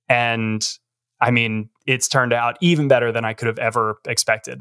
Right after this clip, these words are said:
And again, that was somebody who, while everybody was like, "Eh, do they need to make him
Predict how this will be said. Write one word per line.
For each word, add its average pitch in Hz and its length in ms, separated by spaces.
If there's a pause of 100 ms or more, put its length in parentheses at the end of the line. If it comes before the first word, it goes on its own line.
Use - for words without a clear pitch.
(160)
And 113 340 (260)
again, 117 280
that 120 120
was 120 100
somebody 123 340
who, 120 380 (460)
while 135 240
everybody 160 320
was 143 180
like, 131 220
"Eh, 202 240
do 156 160
they 147 160
need 151 320
to 165 40
make 139 280
him 127 440